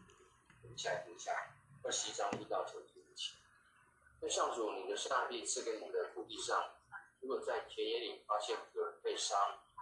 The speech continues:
却不知道凶手是谁，你的长老和审判官就要去两路从凶手现-，凶案现场到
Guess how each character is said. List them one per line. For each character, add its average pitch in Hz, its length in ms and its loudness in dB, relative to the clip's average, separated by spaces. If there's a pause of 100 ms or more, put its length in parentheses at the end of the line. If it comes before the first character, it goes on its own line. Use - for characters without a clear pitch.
(280)
却 135 200 -2
不 - 120 -6
知 - 140 -6
道 - 140 8
凶 - 120 2
手 - 240 0
是 - 140 -8
谁， - 380 -4 (580)
你 - 100 -10
的 - 160 0
长 - 240 4
老 - 260 6
和 92 160 2
审 - 180 -2 (100)
判 107 160 -2
官 98 120 6 (680)
就 113 60 4
要 104 180 4
去 98 420 -2
两 92 180 2 (180)
路 95 260 0
从 - 360 0
凶 123 300 -2
手 - 380 0
现-， - 260 2 (240)
凶 127 160 0
案 110 100 2
现 104 140 0
场 - 320 -2
到 - 240 4